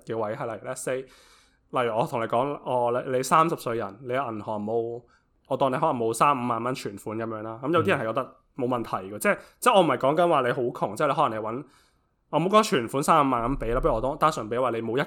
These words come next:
Speaker 1: 個月人工做存款啦，噉樣可能一個好啲嘅標準。
Speaker 2: 嗯。
Speaker 1: 咁有啲人係覺得冇所謂過，咁我月光族咪 OK 咯，咁我簽卡啊剩，我有M P F，我唔會死㗎嘛，香港。咁有啲人噉樣諗係 OK，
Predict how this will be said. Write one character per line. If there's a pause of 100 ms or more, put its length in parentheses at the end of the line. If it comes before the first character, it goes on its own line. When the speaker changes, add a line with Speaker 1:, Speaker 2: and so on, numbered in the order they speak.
Speaker 1:
個
月 (240)
人
工
做
存
款
啦，
噉
樣
可
能
一
個
好
啲
嘅
標
準。
Speaker 2:
嗯。 (760)
Speaker 1:
咁
有
啲
人
係
覺
得
冇
所
謂
過，
咁
我
月
光
族
咪
OK
咯，
咁
我
簽
卡
啊
剩，
我
有
M
P
F，
我
唔
會
死
㗎
嘛，
香
港。 (240)
咁
有
啲
人 (320)
噉
樣
諗
係
OK，